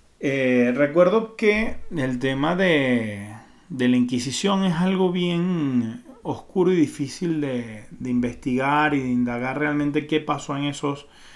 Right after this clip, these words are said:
años de, de, del medioevo, de la media,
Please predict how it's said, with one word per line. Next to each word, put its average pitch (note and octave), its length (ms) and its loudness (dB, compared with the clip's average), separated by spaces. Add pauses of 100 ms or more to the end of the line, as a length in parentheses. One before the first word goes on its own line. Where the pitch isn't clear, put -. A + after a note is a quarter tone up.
(380)
años C3+ 460 0
de, A2 440 0
de, A#1 680 -12 (420)
del B2 260 -2
medioevo, B2 680 2
de A#2+ 60 -2
la A2 100 -8
media, G#2+ 640 -12